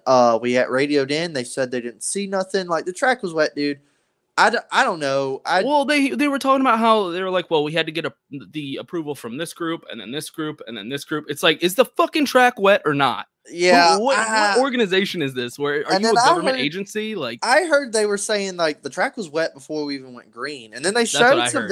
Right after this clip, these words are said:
Speaker 2: yeah.
Speaker 1: video, like, a couple laps ahead where they get loose the lap ahead, like, "Whoa, shit." And to me,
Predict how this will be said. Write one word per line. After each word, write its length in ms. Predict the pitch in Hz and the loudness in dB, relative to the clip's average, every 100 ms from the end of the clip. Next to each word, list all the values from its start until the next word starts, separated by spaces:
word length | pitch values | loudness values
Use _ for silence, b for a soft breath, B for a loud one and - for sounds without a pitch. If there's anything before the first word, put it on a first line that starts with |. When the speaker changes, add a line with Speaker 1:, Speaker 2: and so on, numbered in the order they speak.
| 202 | 0
Speaker 2:
yeah. 80 | 220 | 2
Speaker 1:
video, 300 | 202 170 156 | 2 2 2
like, 180 | 147 143 | 0 -2
a 40 | 139 | -6
couple 320 | 185 190 143 | -12 -10 -4
laps 320 | 135 156 - | -4 -4 -8
ahead 440 | 127 135 151 139 - _ _ _ | -10 -2 -2 -2 -6 _ _ _
where 480 | 143 139 135 123 117 _ _ _ | -2 0 0 -4 -8 _ _ _
they 180 | 139 165 | 0 0
get 280 | 175 208 - | 2 0 0
loose 460 | 151 180 185 - - | -2 -2 -4 -10 -10
the 100 | 127 | -4
lap 320 | 135 147 - | -2 -2 -6
ahead, 320 | 131 135 151 | -4 -2 0
like, 160 | 110 107 | -4 -4
"Whoa, 320 | 160 233 131 | -6 -8 -10
shit." 480 | - - 214 165 - b b b | -16 -8 -6 -6 -10 b b b
And 260 | 170 175 160 | 0 0 0
to 100 | 175 | -4
me, 180 | 165 | -2